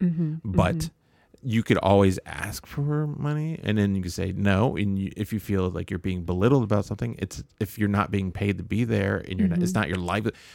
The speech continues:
Speaker 2: that's not your livelihood if you're not getting paid, right?
Speaker 1: Right.
Speaker 2: No <laughs> cheerleader's like, "Oh, I could barely make it by not getting paid all that time.
Speaker 1: <laughs>
Speaker 2: I was barely making bills meet by going to work and not getting paid." So, a lot of those people, uh, have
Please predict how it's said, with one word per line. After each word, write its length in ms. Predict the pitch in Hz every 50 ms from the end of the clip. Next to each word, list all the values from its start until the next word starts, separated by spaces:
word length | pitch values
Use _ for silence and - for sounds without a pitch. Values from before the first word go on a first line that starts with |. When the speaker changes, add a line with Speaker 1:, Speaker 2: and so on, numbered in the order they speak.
| - - -
Speaker 2:
that's 200 | 127 139 127 -
not 160 | 156 151 135
your 120 | 135 127
livelihood 760 | 110 107 107 120 139 131 120 110 98 85 101 92 90 87 90 -
if 100 | 95 -
you're 80 | - 107
not 200 | 101 104 104 98
getting 200 | 104 104 98 98
paid, 380 | 87 104 104 101 92 104 98 - -
right? 240 | 101 104 113 110 - _ - _ _ -
Speaker 1:
Right. 420 | 262 262 233 202 196 208 226 277 415 _ _ -
Speaker 2:
No 300 | - 123 117 113 135 143 135
<laughs> 0 | 151 135 127 135
cheerleader's 600 | 123 - 143 139 143 139 139 131 123 120 117 110 113
like, 200 | 110 107 101 131
"Oh, 140 | 160 165
I 100 | 151 139
could 160 | 139 - 127 117
barely 280 | 143 151 147 143 139 139
make 260 | 139 139 139 135 135
it 100 | 117 -
by 360 | 117 110 107 107 104 104 104
not 280 | 104 110 113 117 104 -
getting 260 | - 113 117 113 110 98
paid 260 | 113 110 107 107 101
all 120 | 98 98
that 160 | 98 92 80 -
time. 500 | 107 95 87 85 - - 202 170 170 - - - -
Speaker 1:
<laughs> 180 | - 220 - -
Speaker 2:
I 80 | 117 117
was 120 | 123 110 123
barely 480 | 113 98 135 147 139 143 135 131 127
making 320 | 123 120 120 - - 113 107
bills 340 | 120 117 113 110 101 104 98 - - 87 -
meet 400 | 95 120 117 117 107 101 - -
by 180 | 98 104 104 98
going 240 | 95 113 113 113 113
to 60 | 107
work 300 | 104 110 110 110 107 - -
and 240 | - 107 101 95 98
not 280 | 104 104 98 - -
getting 260 | - 98 85 80 85
paid." 280 | - 87 78 71 - - _ _ _ _ _ _ _ _ _ _ -
So, 300 | - - 139 123 117 - - - _ _ _ _ _ _ _ _ _ _ _ _ _ -
a 60 | 131
lot 180 | 156 196 269 294
of 80 | 247
those 160 | 214 202 190
people, 460 | - 202 190 180 175 175 170 165 - - -
uh, 140 | 117 113 -
have 420 | - - 143 143 143 139 135 -